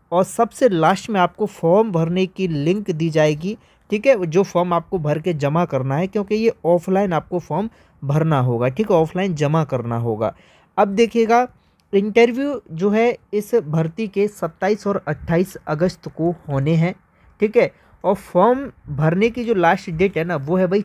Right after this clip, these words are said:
छः अगस्त। जी हाँ, छः अगस्त तक आपको ये फॉर्म जमा करना होगा, ठीक है भाई। अब फॉर्म कहाँ पर जमा होगा, ये पूरी जानकारी मैं आपको आगे बताने वाला हूँ, लेकिन उससे पहले हम पद जाने लेते हैं, संख्या और भाई योग्यता क्या क्या है। तो देखिएगा,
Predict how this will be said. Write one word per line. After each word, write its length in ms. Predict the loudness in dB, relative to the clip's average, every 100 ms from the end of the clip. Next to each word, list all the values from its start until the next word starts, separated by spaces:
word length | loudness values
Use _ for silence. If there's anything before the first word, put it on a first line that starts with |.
| -6
छः 260 | -8 -4 -2
अगस्त। 440 | -2 -2 -4 -4
जी 180 | -4 0
हाँ, 220 | 2 0 -4 _ _ -2
छः 200 | 2 2
अगस्त 440 | 0 -2 -4 -4
तक 240 | -6 -4 -2
आपको 260 | -2 -4
ये 60 | -6
फॉर्म 340 | -6 -6 -4 0
जमा 320 | 0 2 -2
करना 320 | -2 -4 -4 -2
होगा, 280 | -2 -2 -2
ठीक 220 | -2 0
है 80 | 2
भाई। 180 | 2 0 -18 _ -4
अब 140 | -2 -6
फॉर्म 300 | 0 2 2
कहाँ 220 | 4 2
पर 140 | 2 -2
जमा 260 | 0 -2 -2
होगा, 200 | -2 -4
ये 100 | -6
पूरी 260 | -4 -2
जानकारी 400 | -2 -4 -4 -4
मैं 120 | -4 -4
आपको 240 | -4 -2
आगे 220 | -2 0 0
बताने 380 | -2 -2 -2
वाला 220 | 0 0 -2
हूँ, 120 | -8 _ _
लेकिन 180 | -4 -2
उससे 240 | -4 -2 -2
पहले 280 | 0 0 0
हम 220 | 0 -4 _ _ _ _ _ _ _
पद 200 | -2 2
जाने 340 | 2 2 0 -2
लेते 260 | -4 -4
हैं, 80 | -8
संख्या 580 | -6 -8 -8 -4 0 0 -4 _ _ -2
और 320 | 2 2 0 -2
भाई 180 | -2 -2
योग्यता 540 | -2 -2 -2 -4 -4
क्या 220 | -4 -6 -4
क्या 200 | -4 -4
है। 120 | -4
तो 120 | -4
देखिएगा, 580 | -4 -4 -2 2 2